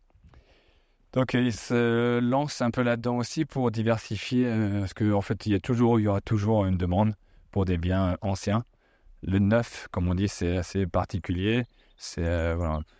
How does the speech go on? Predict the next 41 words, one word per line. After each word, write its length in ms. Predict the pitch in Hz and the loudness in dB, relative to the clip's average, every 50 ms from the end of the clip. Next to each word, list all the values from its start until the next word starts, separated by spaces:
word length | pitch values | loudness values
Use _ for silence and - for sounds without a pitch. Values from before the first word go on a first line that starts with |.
| _ _ | _ _
c'est 120 | _ - 85 | _ -6 -4
beaucoup 240 | 90 90 - - 104 | -4 -4 -2 0 0
aussi 220 | 98 92 - - | 0 0 -2 0
de 100 | 104 95 | 0 0
primo-accédants. 880 | - - 113 107 101 98 101 101 - - - 90 90 98 104 117 120 113 - - _ _ _ - - - 147 110 | 0 2 2 4 4 4 2 0 -2 -2 -2 -2 0 0 0 0 -2 -2 -6 -12 _ _ _ -20 -16 -14 -12 -10
Soit 220 | - - 107 98 | -4 -2 -2 -2
primo-accédants, 640 | - - 107 104 98 95 90 - - 95 98 101 107 | -2 0 2 2 2 2 0 -2 -2 -2 0 2 2
je 60 | 101 | 0
dirais, 260 | 95 98 92 92 98 95 | 0 0 0 2 0 0
qui, 480 | - - 87 85 87 85 85 90 85 - _ - _ _ - _ _ _ _ _ _ - - | -2 -4 -4 -4 -2 -2 -2 -4 -8 -10 _ -20 _ _ -20 _ _ _ _ _ _ -10 -8
euh, 100 | 73 80 | -6 -4
quand 120 | - 98 90 | 0 0 0
on 40 | |
fait 120 | 85 - 87 | 0 2 2
l'étude 260 | 90 85 - 98 87 | 2 2 2 2 2
de 100 | 82 90 | 2 2
marché, 520 | 90 85 82 90 - - - 104 113 110 - _ _ - - _ - - | 4 4 2 2 0 0 0 0 0 0 -2 _ _ -20 -20 _ -10 -6
euh, 100 | 73 78 | -4 -4
qui 340 | 82 - - 92 95 87 92 90 | -4 -2 0 0 2 2 2 2
ont 220 | 90 92 92 90 | 2 0 0 0
leur 160 | 90 92 92 82 | 0 0 0 0
boulot, 440 | 87 92 87 90 101 107 110 113 | 0 0 2 2 2 2 2 2
qui 140 | 107 - 95 | 0 -2 -4
cherchent 220 | - 98 92 - 87 | -4 -2 -2 -2 -4
à 60 | 85 | -4
s'installer, 500 | - 101 87 - - 87 92 101 104 104 | -4 -4 -6 -4 -4 -2 -2 0 0 0
ils 20 | |
se 60 | 90 | 0
disent, « 180 | 85 98 98 90 | -2 -2 -2 0
Ben 180 | 82 78 82 85 | 0 0 0 0
voilà, 160 | 80 85 92 | 0 0 0
on 40 | 85 | 0
va 100 | 80 80 | -2 -4
fonder 240 | - - 95 92 | -4 -2 0 0
une 80 | 90 82 | 0 0
famille, 320 | - 82 85 92 95 101 | 0 -2 0 0 2 2
on 80 | 95 87 | 0 0
veut 100 | 85 82 | -2 -4
construire 280 | - 90 87 - 90 82 | -6 -6 -4 -4 -4 -4
notre 120 | 76 - | -2 -2
maison. » 320 | 80 82 82 101 113 127 | -2 -2 0 2 0 0